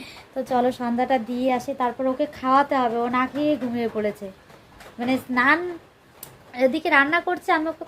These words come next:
কতবার করে বলতেছি যে পাপার সাথে স্নান করো, আমি এদিকে রান্নায় ব্যস্ত, কিছুতেই স্নান করবে না, একটু পরে করি, পরে করি। আর এদিকে স্নান যেই করা হয়ে গেল, আর ওর ঘুম, মানে কি বলি আর, চোখ খুলতে পারতেছে না, একদম ওদিকে ঘুমিয়েই পড়লো, শুধু জামাটা পরালাম,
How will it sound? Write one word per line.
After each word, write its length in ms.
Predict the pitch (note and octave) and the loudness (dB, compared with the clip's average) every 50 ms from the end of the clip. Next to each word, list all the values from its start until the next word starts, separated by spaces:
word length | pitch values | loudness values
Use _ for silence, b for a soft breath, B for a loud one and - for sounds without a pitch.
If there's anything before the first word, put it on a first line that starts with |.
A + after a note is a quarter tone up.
| - | -4
কতবার 380 | - C#4 - E4 E4 E4 E4 E4 | -4 -2 0 4 4 4 4 4
করে 160 | E4 E4 E4 | 2 2 2
বলতেছি 400 | D#4 D4+ D4 C#4+ D4+ C#4+ D#4 D#4+ | 2 2 0 -2 -4 -4 -4 -2
যে 100 | C#4+ D#4+ | 0 0
পাপার 280 | D#4 D4 C4+ C4 C#4+ D4 | 2 2 0 0 -2 -4
সাথে 240 | - D4+ - D#4+ C#4+ | -6 -8 -8 -10 -8
স্নান 300 | - C#4 C4 C4 C4+ C#4+ | -4 -2 -2 -2 -2 -4
করো, 100 | - C#4 D4 | -4 -2 0
আমি 220 | C#4 C4 C#4 C#4 | 0 0 0 -2
এদিকে 200 | C#4 C4 C#4+ D4+ | -2 -2 0 4
রান্নায় 320 | C#4 B3+ B3 B3 C4+ C#4+ C#4 | 4 4 4 4 2 0 2
ব্যস্ত, 340 | C4+ C4 B3 - - D4 D4 - B B B B B B - | 2 0 0 0 -4 -6 -6 -8 B B B B B B -2
কিছুতেই 500 | F#4+ F#4+ F#4+ G4+ G4 G4 F#4+ F#4 F#4+ F#4 | -2 0 0 -2 0 2 2 2 2 2
স্নান 320 | F#4+ E4 D4+ C#4 C#4 C4+ | 0 0 2 2 2 2
করবে 220 | B3+ C4+ B3+ B3 C4 | 2 2 2 2 0
না, 80 | C4 C#4 | -2 -2
একটু 200 | C#4 - - D#4 - - | -4 -6 -8 -6 -4 -2
পরে 240 | D4 C#4+ C#4 D4+ | 0 2 2 2
করি, 320 | D4+ - D4+ D4+ D4+ D4+ D4 - | 2 2 0 0 0 -2 -2 0
পরে 260 | C#4+ C4 B3 A#3 C#4+ C#4+ | 2 2 2 2 0 -2
করি। 260 | - C#4+ C#4+ C#4+ C#4 - B B B B - | -2 -2 -2 -2 -4 -8 B B B B 2
আর 100 | B3+ A#3+ B3+ | 6 6 6
এদিকে 280 | C4 A#3+ D#4 E4+ F4 | 6 6 2 -2 -2
স্নান 420 | E4+ - D4 C4+ C4+ D4+ E4+ F4 D4 | -2 -2 0 2 2 2 2 2 0
যেই 200 | D#4 D#4+ F4 F4+ | 2 2 2 2
করা 260 | - F#4+ F4+ F#4 F#4 | 0 2 4 4 4
হয়ে 200 | F#4 G4 G4 G4+ | 4 4 4 2
গেল, 140 | G4+ G#4 G4 | 4 4 6
আর 280 | F4+ E4+ E4+ F4+ F4+ | 6 6 6 6 6
ওর 160 | F4+ F4+ F4 C#4+ - | 4 4 2 0 -4
ঘুম, 200 | A3 C4 D#4+ E4+ E4+ | -4 -2 -2 -2 0
মানে 260 | E4+ F4 F4 F4 F4 | 0 0 0 0 -2
কি 180 | - - F4 D#4+ | -2 -4 -6 -2
বলি 340 | C4 D4+ D4 C#4+ C#4 C4+ | 0 0 0 2 2 4
আর, 120 | B3 A#3 A3 B B B B B - - | 4 2 2 B B B B B -14 -2
চোখ 160 | - F4+ F#4+ F#4+ - | 0 0 0 0 -2
খুলতে 220 | F#4+ F#4 - F#4 E4+ | -4 -2 0 2 2
পারতেছে 380 | D#4+ D#4 D#4+ D4+ C#4 - - C4 | 2 2 0 -4 -6 -4 -2 0
না, 80 | C4 B3 A#3+ | 2 2 2
একদম 260 | B3 A#3 D#4+ D4+ D#4 | 2 2 0 2 2
ওদিকে 280 | D#4 D#4+ D#4 C#4+ F4 D#4 | 2 2 2 0 -2 -2
ঘুমিয়েই 480 | A#3+ A#3 A#3+ C4 C#4+ D4 D#4+ D#4+ D#4 D#4 | -2 -2 -2 0 0 0 0 0 -2 0
পড়লো, 300 | - C4 B3 A#3 A3+ A3+ | 0 0 0 0 -2 -4
শুধু 180 | A3+ C4 A#3+ C4 | -4 -4 -6 -2
জামাটা 400 | A#3 B3+ B3 A#3+ B3+ C4+ D4 D4+ - | 0 0 0 0 0 -2 -2 -4 -2
পরালাম, 400 | D4 C#4+ D4 D#4+ E4+ F#4+ G#4 G#4+ | 0 0 2 2 4 2 2 2